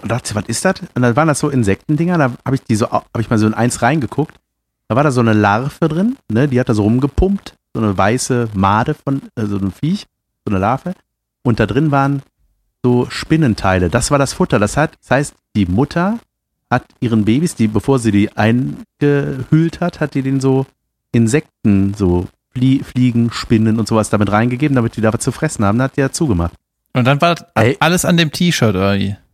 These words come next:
Speaker 1: Aber das, das hing einfach in meinem Hemd. Das, mein Hemd war so der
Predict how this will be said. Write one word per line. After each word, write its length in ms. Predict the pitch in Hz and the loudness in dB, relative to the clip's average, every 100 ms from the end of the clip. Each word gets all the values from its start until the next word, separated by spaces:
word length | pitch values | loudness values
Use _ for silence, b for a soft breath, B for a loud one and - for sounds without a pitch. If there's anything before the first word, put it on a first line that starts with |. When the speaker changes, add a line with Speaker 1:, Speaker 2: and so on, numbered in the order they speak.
| _ _ | _ _
Speaker 1:
Aber 220 | 101 117 | -2 2
das, 140 | 165 165 | 2 0
das 240 | 135 139 | 0 0
hing 260 | - 190 254 | 2 2 2
einfach 300 | 151 160 165 | 0 0 0
in 120 | 151 | 0
meinem 160 | 160 151 | 2 2
Hemd. 180 | 151 110 | 2 0
Das, 180 | 104 - | -2 -2
mein 360 | 131 123 127 123 | -4 0 0 0
Hemd 320 | 131 156 - | -2 -2 -2
war 180 | 131 127 | -2 0
so 160 | 127 | 0
der 320 | 120 117 113 | 0 0 -2